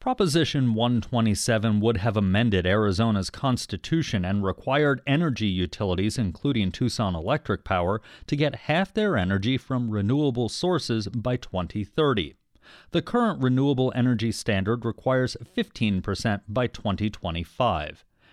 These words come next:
Arizona utilities and their parent companies opposed the measure, dumping millions into the campaign against it.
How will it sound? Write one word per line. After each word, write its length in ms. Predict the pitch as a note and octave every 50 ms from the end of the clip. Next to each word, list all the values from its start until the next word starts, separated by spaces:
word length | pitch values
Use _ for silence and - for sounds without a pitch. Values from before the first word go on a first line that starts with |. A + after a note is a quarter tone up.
| _ _ _ -
Arizona 480 | G2+ G#2+ A2 A#2+ A2 A#2+ C3 B2+ B2+ B2
utilities 640 | B2+ C3+ C3 - - C#3+ G#2+ G2 F#2+ G2+ B2 A#2+
and 220 | B2 F2 D#2+ D#2+ F2
their 120 | A2 C3+
parent 420 | B2+ - F3+ F3+ D#3+ B2 G#2 - -
companies 480 | - F2+ F2 - G2+ G2+ A2+ C3 B2+
opposed 580 | C3+ C3+ - - - - G3 A3 A3+ F#3 - -
the 60 | -
measure, 340 | - F2 E2+ - - B2+ B2
dumping 540 | A2+ A2+ C3+ C#3 B2 - C#3 B2+ A#2 G#2 G2+
millions 500 | A#2 C#3 F3 G3 F3 C3 G#2 G2+ F#2 G2
into 220 | G#2+ A2 - B2+
the 100 | G#2 A2
campaign 640 | G2+ - - B2 A2+ A2 G#2 - G#2 G#2 A2 A#2 -
against 540 | - C3 B2+ A#2+ C3+ C3+ C#3+ C3+ - - -
it. 220 | A2+ E2 - -